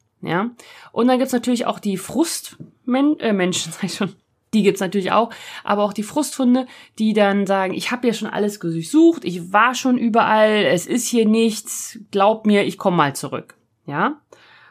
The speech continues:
Und das Problem ist, dass man dann halt diese falsche Belohnung trainiert.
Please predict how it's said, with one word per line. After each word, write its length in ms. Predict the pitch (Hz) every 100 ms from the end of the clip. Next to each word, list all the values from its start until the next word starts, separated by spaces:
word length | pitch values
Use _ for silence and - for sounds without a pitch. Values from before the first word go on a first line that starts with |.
| _ -
Und 540 | 196 196 196 196 -
das 140 | 196
Problem 560 | - 214 185 233 330 381
ist, 520 | - 294 349 - -
dass 160 | 214 226
man 160 | 240 202
dann 220 | 208 214
halt 180 | 214 214
diese 180 | 214
falsche 400 | 208 190 185 220
Belohnung 480 | 185 180 180 190 160
trainiert. 560 | - 156 139 127 -